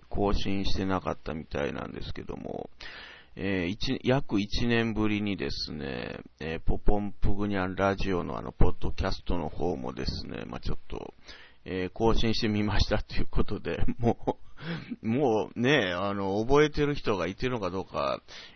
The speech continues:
えー、登録されてる方がいるのかちょっとわかんないですけども、まあ、今、YouTubeの方でね、やっぱあの、えー、そっちの方に、まあ、あの、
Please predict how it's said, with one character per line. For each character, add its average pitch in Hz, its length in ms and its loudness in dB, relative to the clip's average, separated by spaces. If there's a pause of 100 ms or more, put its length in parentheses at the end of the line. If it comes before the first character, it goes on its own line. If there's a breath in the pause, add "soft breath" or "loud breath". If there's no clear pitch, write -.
(120)
え 82 400 -6
ー、 - 40 -6
登 135 160 2
録 135 160 0
さ 135 160 6
れ 131 80 2
て 135 100 -2
る 127 80 -2
方 123 220 -2
が 87 60 -4
い 85 40 -4
る 87 60 -6
の 95 80 -8
か 87 140 -10
ち - 20 -14
ょ - 20 -20 (240)
っ - 40 -10
と 82 100 -6
わ 101 100 -4
か 120 140 -4
ん 127 60 -4
な 98 100 -4
い 78 60 -6
で 73 80 -10
す - 100 -12
け - 100 -12
ど - 80 -14
も、 50 180 -12
ま 127 140 -2
あ、 110 40 -4
今、 151 360 -2
YouTube 196 720 -4
の 110 180 -8
方 113 340 -2 (220)
で 90 100 -10
ね、 101 220 -6 (140)
や - 120 -8
っ - 40 -8
ぱ 117 180 4
あ 113 60 0
の、 107 560 0 (440 loud breath)
え 113 160 -2
ー、 123 40 0
そ 135 140 0
っ - 20 -4
ち 185 160 -6
の 147 180 2
方 113 300 2
に、 123 320 -2
ま 101 400 -2
あ、 71 180 -6
あ 92 60 -4
の、 80 540 -6